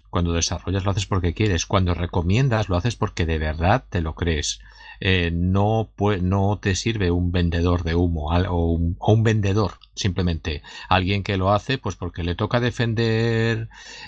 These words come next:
este programa y mañana le tocará defender el otro y pasado tocará defender el de más allá. A nosotros nos vienen diciendo, "Oye, esta distribución,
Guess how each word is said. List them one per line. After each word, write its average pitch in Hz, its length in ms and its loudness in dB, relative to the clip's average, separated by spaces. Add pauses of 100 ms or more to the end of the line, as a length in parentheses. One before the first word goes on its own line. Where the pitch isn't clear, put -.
este 113 560 -2
programa 147 640 0
y 101 160 -2
mañana 90 340 0
le 127 60 0
tocará 123 280 0
defender 117 400 0
el 117 100 2
otro 127 260 -2
y 123 40 0
pasado 98 360 0
tocará 92 280 0
defender 90 300 0
el 92 60 2
de 90 60 2
más 85 200 0
allá. 92 280 -2 (520)
A 78 360 0
nosotros 87 340 2
nos 101 80 2
vienen 107 160 2
diciendo, 90 280 -2
"Oye, 127 140 2
esta 135 200 0
distribución, 123 640 -2